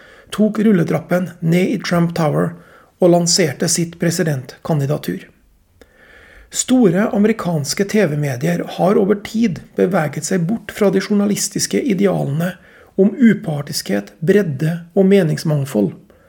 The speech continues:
I stedet har de åpent valgt side, og dermed blitt brikker i den nådeløse kulturkampen som nå er i ferd med å rive samholdet i den store nasjonen i fillebiter. Det pekes ofte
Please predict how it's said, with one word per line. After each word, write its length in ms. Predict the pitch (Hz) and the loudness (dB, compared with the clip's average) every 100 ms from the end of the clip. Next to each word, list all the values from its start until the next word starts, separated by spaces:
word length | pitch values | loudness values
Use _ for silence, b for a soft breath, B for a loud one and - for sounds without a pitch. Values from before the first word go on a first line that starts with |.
| B B B B B | B B B B B
I 60 | 196 | -2
stedet 380 | - 202 165 170 | 2 2 2 2
har 80 | 185 | 0
de 140 | 202 | 0
åpent 480 | - 233 170 - 202 | 2 4 2 0 -2
valgt 300 | 190 190 190 | 0 0 -2
side, 320 | - 208 165 214 - b b b b | 0 2 2 0 -6 b b b b
og 80 | 190 190 | 0 2
dermed 400 | 165 147 175 175 | 0 0 -2 -2
blitt 160 | 196 | -2
brikker 460 | 226 226 - 156 175 | -2 -4 -4 -2 0
i 80 | 247 | 2
den 220 | 175 185 | 2 4
nådeløse 640 | 190 214 170 151 160 - 170 | 4 4 4 2 0 -2 -4
kulturkampen 840 | 202 185 175 165 165 143 - 208 170 B B | -4 -2 0 0 0 -4 -2 -4 -4 B B
som 240 | - 214 | 2 4
nå 80 | 196 160 | 4 2
er 80 | 185 | 0
i 60 | 190 | 0
ferd 240 | 165 170 | -2 0
med 160 | 185 196 | 0 2
å 40 | |
rive 180 | 190 165 | 2 0
samholdet 800 | 170 208 196 147 156 160 175 - | 0 0 0 2 0 -2 -4 -2
i 140 | 202 | 0
den 100 | 180 | 0
store 400 | 175 - 220 165 156 | -2 -2 2 2 2
nasjonen 480 | 170 170 151 151 175 B B B | -2 -2 -2 -2 -4 B B B
i 140 | - 165 | -2 0
fillebiter. 640 | 208 151 139 143 - - - _ _ _ _ _ B B B B B B B | 0 0 -2 -6 -6 -12 -12 _ _ _ _ _ B B B B B B B
Det 140 | 202 202 | -4 0
pekes 400 | 254 - 220 - | -2 -2 -4 -2
ofte 400 | - - - | -2 -4 -2